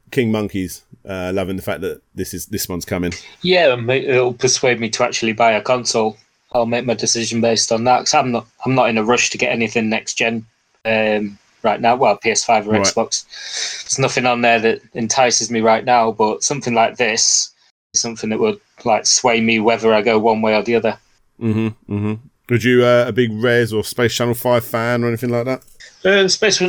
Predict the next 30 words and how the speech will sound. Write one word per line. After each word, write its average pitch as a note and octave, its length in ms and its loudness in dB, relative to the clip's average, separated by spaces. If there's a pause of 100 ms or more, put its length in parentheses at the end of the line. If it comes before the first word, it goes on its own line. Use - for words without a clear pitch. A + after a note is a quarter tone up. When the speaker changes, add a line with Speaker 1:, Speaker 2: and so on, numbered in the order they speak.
(160)
Speaker 2:
Channel E3+ 240 0
five C#3 300 2
actually B2 560 -2
put C3+ 180 0
on B2 120 -2
my B2 80 0
Instagram A2+ 560 -4
just - 200 -2
this - 180 -2
week, - 360 -4
which - 120 -16
is G#2+ 120 -4
a - 20 -14
bit A#2 220 -4 (120)
of A#2 100 -4
a A2+ 40 0
coincidence. A#2 600 -2
So, C3 240 2 (400)
yes, E3+ 400 4 (180)
um, D#3+ 640 4
Rez F#3 320 2
I - 20 -8
never D#3 240 -4
played. D#3 400 0 (460)
Um, B2+ 440 0
never C3 280 -2
got C3 160 -2
round C3+ 200 0
to - 80 -8
playing. C3 380 0